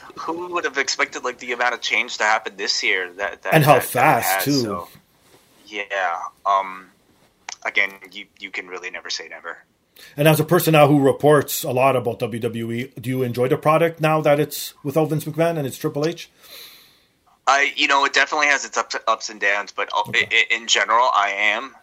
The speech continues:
Speaker 1: You know, uh, certainly, I, I think i-, in the immediate aftermath of, I would say, maybe SummerSlam and beyond, you got to see some, you know,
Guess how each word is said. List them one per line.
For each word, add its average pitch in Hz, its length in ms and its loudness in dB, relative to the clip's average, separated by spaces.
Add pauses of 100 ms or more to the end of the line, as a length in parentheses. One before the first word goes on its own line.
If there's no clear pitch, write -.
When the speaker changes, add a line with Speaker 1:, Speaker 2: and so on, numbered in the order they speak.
Speaker 1:
You 117 100 -4
know, 113 200 0
uh, 104 220 2
certainly, 113 580 -6
I, 101 200 -2
I 104 80 -2
think - 500 -8
i-, 107 220 -2
in 113 140 -4
the 110 180 -4
immediate 104 420 -6
aftermath 104 640 -2
of, 95 480 -4
I 101 120 -4
would 98 140 -8
say, 104 160 -6
maybe 92 260 -10
SummerSlam 98 560 -6
and 90 80 -16
beyond, 92 460 -6 (380)
you 104 320 -14
got 101 180 0
to 107 80 -8
see 98 380 -12
some, 95 420 -6 (220)
you - 180 -4
know, 147 320 -2